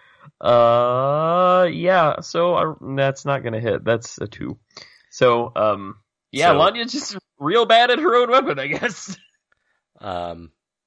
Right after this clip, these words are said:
Speaker 1: Either that or
Speaker 2: you
Speaker 1: this
Speaker 2: just
Speaker 1: blob is
Speaker 2: stumbling
Speaker 1: expensive.
Speaker 2: forward, surprised and, you know, caught off guard.
Speaker 1: Well, totally off kilter from yanking on the thing, and then it gave, and she
Speaker 2: Yeah.
Speaker 1: tried to react. It didn't work out.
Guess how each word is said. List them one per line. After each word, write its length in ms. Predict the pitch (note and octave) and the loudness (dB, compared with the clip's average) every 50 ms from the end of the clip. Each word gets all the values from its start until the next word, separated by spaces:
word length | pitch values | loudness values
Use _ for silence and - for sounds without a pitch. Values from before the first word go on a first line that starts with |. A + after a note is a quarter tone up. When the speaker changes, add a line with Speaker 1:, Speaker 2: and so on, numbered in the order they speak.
| _ _ _ _ - | _ _ _ _ -20
Speaker 1:
Either 140 | D3 E3 D#3+ | -16 -14 -10
that 140 | F3 F#3 E3+ | -8 -6 -6
or 40 | D#3 | -6
Speaker 2:
you 40 | D3 | -6
Speaker 1:
this 120 | C#3 C3 | -8 -8
Speaker 2:
just 200 | B2+ A#2+ - D3 | -6 -6 -4 -2
Speaker 1:
blob 140 | E3 E3+ E3+ | -2 -2 -2
is 160 | E3 D3 C3+ | -2 -2 -2
Speaker 2:
stumbling 480 | B2 - C#3+ C3 B2+ B2+ A#2+ A#2 A#2+ A#2 A#2 | -2 0 0 0 0 -2 -4 -4 -4 -4 -6
Speaker 1:
expensive. 200 | - C3 A#2+ G#2 | -6 -6 -6 -4
Speaker 2:
forward, 440 | G#2 G#2+ G#2 G2+ G#2+ G#2+ G#2+ - _ _ - - _ | -4 -4 -4 -6 -6 -8 -8 -10 _ _ -20 -20 _
surprised 840 | - - C#3+ - - - A#2 G#2 G2 G2+ G2+ G2+ G#2 G#2 F#2 F2 - | -8 -6 -6 -6 -4 -2 -2 -2 -2 -2 -4 -4 -6 -8 -8 -8 -8
and, 280 | G2 F#2+ F2+ F2 E2+ D#2 _ _ _ _ - | -8 -10 -10 -12 -20 -20 _ _ _ _ -16
you 100 | F#2+ F2+ | -14 -12
know, 220 | E2 D#2+ D#2+ - _ _ _ _ - | -12 -12 -12 -14 _ _ _ _ -8
caught 180 | - F#2+ F#2 F2 | -6 -4 -4 -4
off 160 | E2+ E2 - | -4 -6 -6
guard. 140 | - D#2 D#2 | -6 -6 -6
Speaker 1:
Well, 100 | D#2 D#2+ - - - - | -6 -8 -10 -16 -16 -10
totally 80 | - - - F#3+ | -8 -6 -6 -6
off 100 | F3+ - | -8 -8
kilter 460 | - - E3+ D3+ D3+ - C#3+ A#2 A2 | -6 -6 -6 -6 -4 -4 -4 -4 -4
from 200 | - B2+ A#2 A2+ | -2 -4 -4 -4
yanking 500 | A2+ A2+ A2+ A2 A2+ A#2 A2+ C3+ C3 B2+ B2+ B2 B2 - | -4 -6 -4 -4 -4 -6 -6 -8 -8 -6 -8 -8 -6 -2
on 220 | - B2+ B2+ B2 | -2 -2 0 0
the 80 | B2+ B2+ | -4 -4
thing, 500 | - C#3 C3+ C3 B2+ C3 C3 B2+ B2+ - | -4 -4 -4 -4 -4 -6 -8 -8 -8 -6
and 140 | - A#2+ A#2 | -6 -4 -2
then 140 | A2 G#2+ G#2+ | -4 -4 -4
it 180 | F2+ - - | -8 -12 -10
gave, 460 | - D#3+ F3+ F3+ F3 F3 F3 E3+ D#3+ | -6 -4 -2 -2 -2 -2 -2 -4 -4
and 120 | D3 C3 B2 | -6 -8 -8
she 140 | - - A#2+ | -8 -10 -10
Speaker 2:
Yeah. 40 | A2+ | -6
Speaker 1:
tried 300 | - E3 C3 B2 A#2+ A#2+ | -2 0 2 2 2 0
to 60 | A2+ | 0
react. 460 | A2+ A#2 C3 C#3 C#3+ C#3+ C3+ _ - | 0 2 2 2 2 2 -2 _ -8
It 140 | A#2+ A2 G#2 | -12 -10 -10
didn't 220 | F#2 C#2+ C#2 C#2 | -10 -12 -12 -12
work 200 | G#1+ G1+ - - | -14 -14 -14 -14
out. 200 | G#1+ G#1+ - - | -14 -14 -14 -16